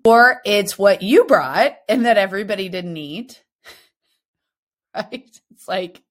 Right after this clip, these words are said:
I always bring the sweet potato casserole and come home with half of it. Or you had it at your house and it's literally the leftovers of what everybody didn't eat. <laughs> Right? So I wanted to,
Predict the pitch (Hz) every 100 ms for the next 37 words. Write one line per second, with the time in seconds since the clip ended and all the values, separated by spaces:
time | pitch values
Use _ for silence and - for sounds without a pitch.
0 | - - - _ _ _ 208 214 202 196
1 | 220 262 254 247 226 208 185 185 202 180
2 | 196 196 175 170 185 170 170 - 156 143
3 | - - - 196 208 196 202 170 160 165
4 | 190 156 143 127 - - 294 311 _ 226
5 | 262 294 262 254 233 226 233 294 311 247
6 | 220 208 220 - - 208 208 220 220 254
7 | 247 240 220 202 196 196 190 196 196 190
8 | 180 185 180 175 - 175 170 165 160 _
9 | _ 165 160 160 156 156 147 147 147 143
10 | 135 185 254 185 _ - _ _ _ _
11 | _ - 269 - 311 - 262 _ - 392
12 | 381 370 - _ _ _ _ 294 381 523
13 | 539 -